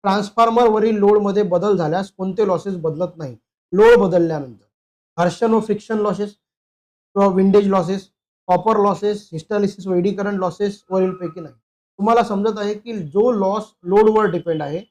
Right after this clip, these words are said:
तर समजा एखादा लॉस असेल तो लोडवर डिपेंड असेल, तर तो कुठला लॉस आहे? तर तो कॉपर लॉस आहे जो लोडवर डिपेंड आहे. एक असा लॉस आहे जो फिक्स आहे,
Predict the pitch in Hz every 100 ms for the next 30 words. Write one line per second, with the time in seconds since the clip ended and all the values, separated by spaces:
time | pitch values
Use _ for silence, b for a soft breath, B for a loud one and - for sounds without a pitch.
0 | _ _ _ 190 - 185 190 214 196 180
1 | 202 214 208 185 196 190 170 202 208 185
2 | 175 185 196 214 185 170 175 160 - 190
3 | - _ _ _ - 233 247 - - 214
4 | 214 214 220 208 208 202 196 196 _ 190
5 | 190 202 185 185 202 196 202 196 190 180
6 | 180 175 180 196 180 170 185 170 170 _
7 | _ _ - 226 233 214 233 226 220 214
8 | 208 214 220 247 233 170 139